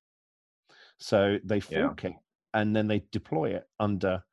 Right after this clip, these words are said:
Speaker 1: their own proprietary license. Now, I'm gonna give your listeners a clue. If you are using a technology you think is based on Linux and open source, and you've spent your twenty-five thousand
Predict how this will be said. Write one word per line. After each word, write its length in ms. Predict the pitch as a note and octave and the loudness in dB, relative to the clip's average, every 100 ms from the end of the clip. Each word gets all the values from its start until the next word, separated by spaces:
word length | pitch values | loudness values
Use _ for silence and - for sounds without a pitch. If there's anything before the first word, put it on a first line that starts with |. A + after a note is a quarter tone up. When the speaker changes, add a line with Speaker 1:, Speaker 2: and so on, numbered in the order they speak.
| _ _ _ - | _ _ _ 2
Speaker 1:
their 240 | G#2+ G2+ | 4 6
own 160 | G2 F#2+ | 6 4
proprietary 680 | - G#2+ - D#2+ D#2 - A2+ | 0 -4 -2 -4 -4 -4 -2
license. 680 | E3 D3+ - E2+ - - - _ _ _ _ _ - _ | 0 -2 -6 -12 -16 -20 -20 _ _ _ _ _ -20 _
Now, 300 | G#2 G#2 D2+ - _ _ _ - _ _ _ _ - | -2 0 -2 -8 _ _ _ -20 _ _ _ _ -2
I'm 100 | A2+ | 0
gonna 160 | C3+ B2 | 2 0
give 240 | D#3+ D3+ | 0 0
your 120 | D3+ | 2
listeners 460 | C#3+ C3+ - F#2+ F2 | 2 0 -2 -6 -6
a 60 | |
clue. 380 | E2 - G2+ D#2 - - _ - | -10 -6 -4 -4 -10 -20 _ -6
If 180 | A#2+ | -4
you 280 | A#2 D3 B3 | 0 0 0
are 160 | F3+ E3+ | 0 0
using 400 | C3+ C3 A#2 G#2+ | 2 2 2 -4
a 40 | |
technology 640 | - - - G#2+ F#2 F2 E2 | -4 -6 -4 -4 -4 -6 -8
you 280 | F2 A2 | -6 -6
think 280 | - F#2+ F#2 | -4 -6 -6
is 80 | E2+ | -10
based 360 | - F2+ F2+ D#2 | -8 -8 -8 -10
on 100 | D#2 | -8
Linux 400 | F#2 A#2+ - G#2 | -6 -6 -6 -6
and 80 | |
open 240 | F#2 - D2+ | -6 -6 -10
source, 300 | - E2+ - | -8 -8 -8
and 100 | D#2+ | -8
you've 140 | G#2 | -8
spent 240 | - G#2 - | -6 -8 -8
your 100 | D#2 | -12
twenty-five 480 | - F#2+ - F2+ - | -8 -8 -6 -8 -8
thousand 340 | D#2+ E2 F2 | -8 -6 -10